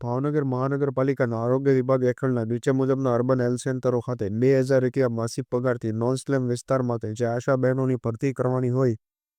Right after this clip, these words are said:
લાયકાત ધરાવનાર ઉમેદવારો નીચેની શરતો અને વિગતો ધ્યાને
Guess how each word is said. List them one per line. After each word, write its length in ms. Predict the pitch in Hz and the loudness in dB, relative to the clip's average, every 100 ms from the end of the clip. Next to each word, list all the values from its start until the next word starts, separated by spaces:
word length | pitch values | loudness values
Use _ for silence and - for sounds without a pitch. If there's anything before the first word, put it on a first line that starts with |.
| - | -6
લાયકાત 340 | 117 123 147 131 | -2 0 0 2
ધરાવનાર 380 | 131 135 135 123 | 4 4 4 2
ઉમેદવારો 420 | 123 135 127 120 113 | 2 2 4 2 0
નીચેની 340 | 120 131 131 - | 0 0 -2 -2
શરતો 340 | 127 139 143 | 0 0 0
અને 120 | 135 | 0
વિગતો 340 | 120 123 127 127 117 | 0 0 0 0 0
ધ્યાને 240 | 120 | 0